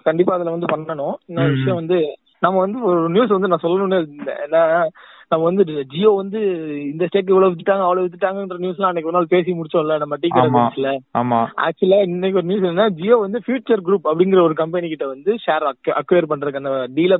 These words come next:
Speaker 1: பேசிட்டு இருக்கு அப்படின்ற மாதிரி தகவல் வந்துச்சு.
Speaker 2: ஃபியூச்சர்
Speaker 1: ஆ.
Speaker 2: குரூப் வந்து, ஆஹா, கிஷோர்
Speaker 1: இந்த
Speaker 2: பியானியோடது தானே?
Speaker 1: ஆமா, அந்த பிராண்ட் ஃபேக்டரிலாம் வச்சிருப்பாங்க போல அவங்க, கரெக்டா?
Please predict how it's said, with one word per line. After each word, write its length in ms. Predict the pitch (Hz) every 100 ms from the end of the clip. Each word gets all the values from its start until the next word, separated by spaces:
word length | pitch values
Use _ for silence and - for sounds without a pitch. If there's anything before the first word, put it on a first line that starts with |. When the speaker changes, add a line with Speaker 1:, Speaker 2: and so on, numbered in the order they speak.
| 160
Speaker 1:
பேசிட்டு 140 | 180 -
இருக்கு 480 | 180 147 147 139 156
அப்படின்ற 200 | 139 131
மாதிரி 180 | 135 147
தகவல் 420 | 135 135 131 123
வந்துச்சு. 240 | 127 - - _ -
Speaker 2:
ஃபியூச்சர் 360 | 190 220 233 180
Speaker 1:
ஆ. 80 |
Speaker 2:
குரூப் 200 | 151 190
வந்து, 580 | 180 180 226 247 208 135 123
ஆஹா, 320 | 127 156 165
கிஷோர் 360 | 127 165 170 233
Speaker 1:
இந்த 40 | 190
Speaker 2:
பியானியோடது 600 | 175 165 151 139 135 131
தானே? 240 | 175 151 113 - _ _ - -
Speaker 1:
ஆமா, 340 | 151 165 151 135
அந்த 240 | 151 151 143 156
பிராண்ட் 300 | 165 196 202
ஃபேக்டரிலாம் 340 | 180 190 180
வச்சிருப்பாங்க 360 | 185 160 151 143
போல 140 | 143
அவங்க, 240 | 135 135
கரெக்டா? 520 | 151 135 131 127 131